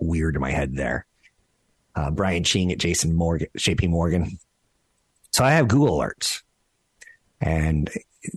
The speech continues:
that helps keep me up to date with their research. Now, to further this idea, there's also some analysts. There's some, um, big thinkers that I like to, to follow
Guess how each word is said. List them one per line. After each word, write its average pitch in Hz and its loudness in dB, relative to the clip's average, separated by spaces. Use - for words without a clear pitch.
that 101 -2
helps 120 0
keep - -2
me 90 0
up 110 0
to - 0
date 98 2
with 85 0
their 80 0
research. - -2
Now, 95 0
to 101 -2
further 165 2
this 104 2
idea, 87 0
there's 117 0
also 135 2
some 90 0
analysts. - 0
There's 92 0
some, 90 2
um, 85 2
big 139 2
thinkers 95 0
that 78 0
I 78 0
like 71 -2
to, 71 0
to - 2
follow 57 -2